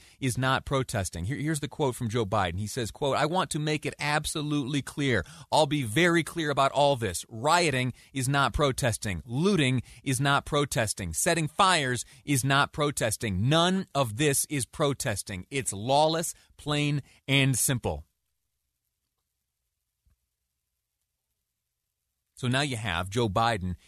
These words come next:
and Donald Trump reading from the same page. And it is violence and rioting and looting and setting fires, which is taking place right now in this community where Donald Trump intends to travel.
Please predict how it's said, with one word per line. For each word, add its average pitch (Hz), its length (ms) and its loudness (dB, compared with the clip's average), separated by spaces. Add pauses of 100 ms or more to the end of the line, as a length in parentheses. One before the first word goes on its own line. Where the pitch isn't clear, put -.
(160)
and 92 160 -4
Donald 98 240 0
Trump 98 400 0 (220)
reading 101 180 -2
from 90 140 -4
the 82 60 0
same 87 240 0
page. 78 460 -4 (1900)
And 110 160 4
it 107 100 4
is 110 400 4 (340)
violence 98 540 2 (160)
and 92 140 -2
rioting 90 440 2 (140)
and 92 140 -2
looting 90 420 2 (220)
and 92 100 -4
setting 90 240 2
fires, 85 580 2 (880)
which 107 200 -2
is 95 100 2
taking 90 300 2
place 127 320 0
right 78 120 0
now 73 300 -8 (220)
in 113 160 4
this 98 160 2
community 87 520 0 (260)
where 104 120 -2
Donald 87 280 -2
Trump 87 220 -2
intends 85 360 -2
to 87 80 -2
travel. 87 480 -2